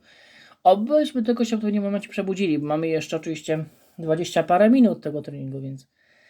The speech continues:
będzie jeszcze dużo, dużo czasu, by te straty zniwelować. Nie będzie to oczywiście stuprocentowa szansa dla nas, ale, ale na pewno warto będzie poszukać nadziei. Em, także tutaj, tutaj ponosimy stratę,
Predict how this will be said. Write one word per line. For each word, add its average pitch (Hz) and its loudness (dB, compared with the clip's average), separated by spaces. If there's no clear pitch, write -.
będzie 139 -2
jeszcze 151 -4
dużo, 156 -2
dużo 165 -4
czasu, 156 -8
by 156 -6
te 156 -6
straty 147 -12
zniwelować. 147 -4
Nie 165 -6
będzie 170 -4
to 170 -6
oczywiście 160 -10
stuprocentowa 170 -2
szansa 151 -6
dla 143 -8
nas, 160 -10
ale, 185 -10
ale 147 2
na 139 -2
pewno 147 -2
warto 147 2
będzie 139 -4
poszukać 143 -14
nadziei. 143 0
Em, 165 0
także 175 -6
tutaj, 190 -2
tutaj 190 -6
ponosimy 175 -2
stratę, 196 2